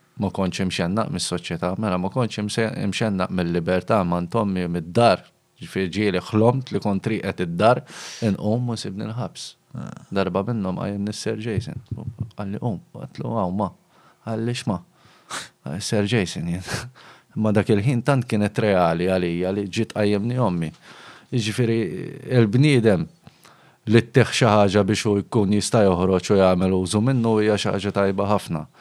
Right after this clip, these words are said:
Speaker 1: Għax ngħiduha kif inhi, meta titlaq minn ġo ħabs li tkun ilek għamel se-, sena u nofs, jiena għalhekk kont nirritorna lura. Jiena hemmhekk kelli l-ħbieb tiegħi.
Speaker 2: Mm.
Speaker 1: Għalkemm tgħid li dawk huma l-ħbieb tiegħek,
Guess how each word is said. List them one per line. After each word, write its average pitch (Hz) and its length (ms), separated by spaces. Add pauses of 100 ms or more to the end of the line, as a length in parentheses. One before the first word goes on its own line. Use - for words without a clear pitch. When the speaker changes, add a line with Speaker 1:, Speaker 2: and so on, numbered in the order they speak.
(300)
Speaker 1:
Għax 92 200 (320)
ngħiduha 101 520
kif 107 200
inhi, 95 220 (100)
meta 95 480
titlaq 101 420
minn 95 220
ġo 92 120
ħabs 87 320
li 90 80
tkun 95 200
ilek 90 260
għamel 90 260
se-, 92 320
sena 90 280
u 92 100
nofs, 120 380
jiena 95 160
għalhekk 95 240
kont 90 240
nirritorna 90 560
lura. 87 320 (560)
Jiena 117 200
hemmhekk 110 380
kelli 101 320
l-ħbieb 101 380
tiegħi. 107 280 (440)
Speaker 2:
Mm. 123 120
Speaker 1:
Għalkemm 101 540 (840)
tgħid 110 300
li 110 60
dawk 131 300
huma 123 320
l-ħbieb 98 320
tiegħek, 113 440